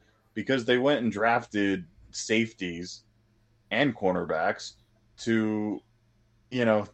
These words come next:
to basically put competition there. And if they're any good, you know, they can, they can pretty much cut Terrell Burgess if that's the case. So it's not a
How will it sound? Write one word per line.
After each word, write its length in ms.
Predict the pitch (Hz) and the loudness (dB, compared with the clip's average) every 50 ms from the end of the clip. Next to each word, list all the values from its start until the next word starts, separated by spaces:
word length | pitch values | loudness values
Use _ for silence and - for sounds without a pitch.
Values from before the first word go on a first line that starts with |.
| _ _ _ | _ _ _
to 520 | - - 143 123 117 113 110 104 104 101 104 - | -2 4 8 10 10 10 10 8 4 0 0 0
basically 500 | 113 117 117 - 123 113 - 120 113 110 | 2 2 2 0 -4 -6 -2 -2 -2 -2
put 260 | - - 117 113 - | 0 2 2 2 2
competition 680 | - 117 117 113 - 110 92 - 117 131 - - 104 95 | 2 2 0 2 0 -4 -4 -2 -2 -2 -2 -2 -2 0
there. 300 | 95 92 95 98 98 - - - _ _ _ | 2 2 2 0 -2 -6 -16 -20 _ _ _
And 420 | - - 101 104 104 104 101 95 - - | -6 -2 0 0 2 0 0 -2 -4 0
if 420 | 110 113 107 - - - - - - | 2 2 2 2 0 -14 -16 0 4
they're 340 | 110 107 104 104 104 - - - | 6 6 6 6 2 0 -2 0
any 240 | 113 110 110 101 90 | 0 0 0 -2 -2
good, 500 | 92 107 131 139 123 104 98 95 95 90 | 0 2 6 6 8 8 6 4 0 -4
you 160 | - 104 101 101 | -8 -6 -4 -2
know, 160 | 98 98 95 | 0 0 0
they 140 | 98 107 107 | 0 0 -2
can, 400 | - 120 117 113 110 104 101 - _ _ _ _ _ _ _ _ _ - - - _ 95 | -2 -2 -2 0 -2 -2 -4 -10 _ _ _ _ _ _ _ _ _ -20 -20 -18 _ -2
they 160 | 104 110 107 | 0 0 0
can 240 | - 117 110 107 98 | 0 -2 -2 -2 -2
pretty 260 | - 120 123 117 113 | -2 -2 0 0 2
much 560 | 113 117 113 113 107 - - - - - - - | 2 2 2 2 0 -2 -8 -12 -12 -14 -14 -6
cut 420 | - - 104 110 107 - - - | 0 4 4 4 4 4 0 -6
Terrell 260 | - 113 113 113 107 | -2 2 4 4 4
Burgess 500 | 92 98 98 107 123 117 95 90 85 - 95 | 2 2 2 2 2 2 0 -2 -4 -4 -8
if 120 | 87 - | -8 -6
that's 280 | - 85 76 73 - - | -4 -4 -4 -4 -4 -8
the 100 | 87 80 | -12 -10
case. 480 | - - 62 55 - - - - - _ _ _ _ _ _ _ _ _ _ _ _ - - | -8 -6 -6 -6 -8 -10 -12 -16 -18 _ _ _ _ _ _ _ _ _ _ _ _ -12 -12
So 500 | 101 - - 120 120 117 113 113 113 - - | -12 -4 0 2 4 6 6 6 4 4 2
it's 220 | 127 120 - - | 0 -2 0 0
not 480 | 117 117 117 117 123 135 135 135 131 123 | 0 4 6 6 8 8 8 8 6 6
a 80 | 117 | 4